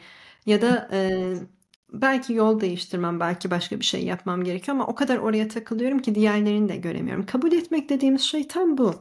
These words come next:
Yani evet, okey, olan oldu. Yani şu anda olan bu. "Peki bundan sonra ne yapmak istiyorum?"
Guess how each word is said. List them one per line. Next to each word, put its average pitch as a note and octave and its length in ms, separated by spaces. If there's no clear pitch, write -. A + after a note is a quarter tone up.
Yani F#3 340
evet, D4+ 280
okey, C4+ 480
olan A#3 360
oldu. G#3+ 540
Yani F3+ 340
şu - 200
anda A3 260
olan F#3+ 380
bu. C#4 200
"Peki E4+ 380
bundan C#4+ 360
sonra C4+ 340
ne G3 100
yapmak F3+ 380
istiyorum?" F3 680